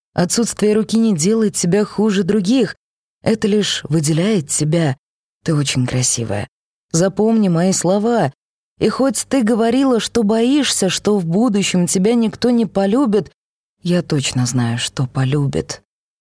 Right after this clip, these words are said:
Он крепко обнял девочку. «Я буду скучать, Ри».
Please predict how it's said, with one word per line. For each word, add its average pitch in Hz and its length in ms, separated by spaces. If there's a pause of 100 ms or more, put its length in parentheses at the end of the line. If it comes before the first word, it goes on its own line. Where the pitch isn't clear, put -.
(180)
Он 180 240
крепко 170 500
обнял 156 380
девочку. 123 600 (540)
«Я 156 220
буду 151 240
скучать, 147 600
Ри». 151 300